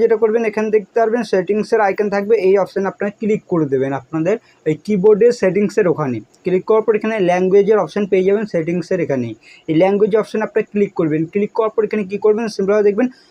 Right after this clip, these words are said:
এখানে অ্যাড কিবোর্ড বলে তা থাকবে, এই অপশানে ক্লিক করবেন। ক্লিক করার পর এখানে আপনারা সিলেক্ট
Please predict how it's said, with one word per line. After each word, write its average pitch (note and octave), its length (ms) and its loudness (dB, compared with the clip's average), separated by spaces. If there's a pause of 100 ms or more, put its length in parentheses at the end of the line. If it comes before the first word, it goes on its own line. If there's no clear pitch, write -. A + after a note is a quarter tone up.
(140)
এখানে E3+ 240 0
অ্যাড G#3 220 2 (140)
কিবোর্ড G#3+ 360 4
বলে A3 160 4
তা A3 100 2
থাকবে, A3+ 180 0
এই G#3+ 80 2
অপশানে G3+ 260 -2
ক্লিক F3 220 -4
করবেন। D3 180 2 (100)
ক্লিক G3 240 -4
করার A3 140 2
পর G#3+ 120 -4
এখানে G#3+ 180 -2
আপনারা G#3+ 220 -6
সিলেক্ট F#3+ 240 -4